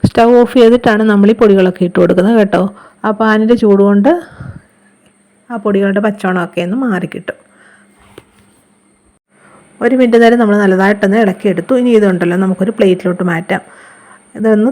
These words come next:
തണുത്തതിന് ശേഷം നമുക്കിതൊന്ന് അരച്ചെടുക്കണം കേട്ടോ. നമ്മളിത് ഞെരടി വെച്ചിട്ടൊരു പത്ത് മിനിറ്റ് കഴിഞ്ഞിട്ടുണ്ട്. ഇനി നമുക്കിതിലോട്ടുണ്ടല്ലോ ഒരു കപ്പ് വെള്ളം ഒഴിച്ചു കൊടുക്കാം. എന്നിട്ട് നല്ലതായിട്ടൊന്ന് ഇളക്കിയെടുക്കണേ.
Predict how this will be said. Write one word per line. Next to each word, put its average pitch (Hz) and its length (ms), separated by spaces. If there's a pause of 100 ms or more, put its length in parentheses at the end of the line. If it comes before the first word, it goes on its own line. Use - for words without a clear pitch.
തണുത്തതിന് 196 440 (100)
ശേഷം 185 400
നമുക്കിതൊന്ന് 180 500
അരച്ചെടുക്കണം 208 600
കേട്ടോ. 202 180 (2500)
നമ്മളിത് 247 380
ഞെരടി 214 300
വെച്ചിട്ടൊരു 208 380
പത്ത് 190 320
മിനിറ്റ് 190 300
കഴിഞ്ഞിട്ടുണ്ട്. 175 580 (640)
ഇനി 254 200
നമുക്കിതിലോട്ടുണ്ടല്ലോ 185 840
ഒരു 190 180
കപ്പ് 190 240
വെള്ളം 190 200
ഒഴിച്ചു 175 240
കൊടുക്കാം. 202 280 (3000)
എന്നിട്ട് 214 240 (100)
നല്ലതായിട്ടൊന്ന് 190 640 (140)
ഇളക്കിയെടുക്കണേ. 196 580